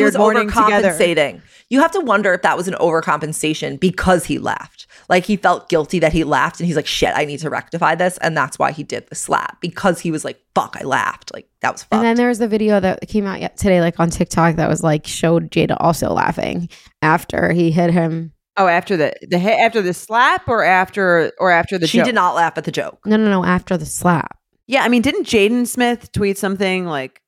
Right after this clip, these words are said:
Speaker 1: kind of
Speaker 2: And that's how
Speaker 1: douchey?
Speaker 2: it's done.
Speaker 1: The Smith family does seem, although they don't have a reputation for craziness,
Speaker 2: Yeah.
Speaker 1: they do have a reputation for being, like,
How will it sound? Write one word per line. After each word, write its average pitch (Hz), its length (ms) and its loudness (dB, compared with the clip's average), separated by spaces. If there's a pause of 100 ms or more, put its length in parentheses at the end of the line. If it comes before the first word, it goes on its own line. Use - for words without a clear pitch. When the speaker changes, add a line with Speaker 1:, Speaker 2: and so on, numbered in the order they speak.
(140)
Speaker 1:
kind 180 140 0
of 170 60 2
Speaker 2:
And 175 80 0
that's 170 180 2
how 190 140 2
Speaker 1:
douchey? 190 140 2
Speaker 2:
it's 196 40 -10
done. 151 500 0 (280)
Speaker 1:
The 277 100 0
Smith 370 340 0
family 247 460 2
does 202 340 2
seem, 180 320 0
although 208 260 2
they 285 120 4
don't 269 140 0
have 247 100 2
a 226 60 2
reputation 190 840 0
for 165 380 2 (200)
craziness, 220 760 0
Speaker 2:
Yeah. - 80 -20 (260)
Speaker 1:
they 190 140 2
do 233 380 2
have 214 200 2
a 190 60 0
reputation 180 640 -2
for 160 160 -8
being, 156 420 -2
like, 139 320 -6